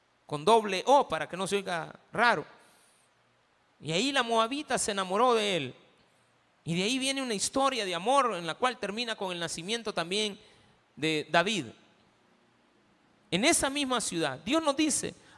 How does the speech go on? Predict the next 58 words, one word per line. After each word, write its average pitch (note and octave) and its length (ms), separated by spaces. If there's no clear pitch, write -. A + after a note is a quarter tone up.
hay G#3 180
un B3+ 160
lugar C4+ 440
donde A3+ 200
irlo G3+ 140
a - 20
buscar. D#3+ 500
No A3 160
vamos E4 340
a A3+ 60
ir A3 160
a G3+ 40
Belén G3 640
y F#3 120
ya A3+ 140
nos G#3 120
vamos G#3+ 260
a F#3 60
sentir, F#3 500
si E3+ 200
no G#3+ 100
vamos G#3 260
a G3 80
Belén, G#3 360
vamos G#3+ 260
a F#3+ 60
sentir G3+ 320
como F#3 220
que G3+ 100
no A3 80
conocemos G3+ 500
nada G#3+ 220
de F3+ 100
la E3+ 100
palabra. G3+ 400
No, C#4 280
no G#3+ 100
es B3+ 60
necesario. B3 600
Un F#3+ 140
día B3+ 240
nos A3+ 140
va A3 60
a A3 40
tocar A3+ 280
que A#3 120
ir, B3+ 180
cuando E3 240
Cristo A3+ 300
venga, B3+ 260
vamos F3+ 260
a G#3+ 80
poder A3+ 220
ir A3 220
a D3+ 120
donde F3 260
usted A#3+ 200
quiera. G#3+ 380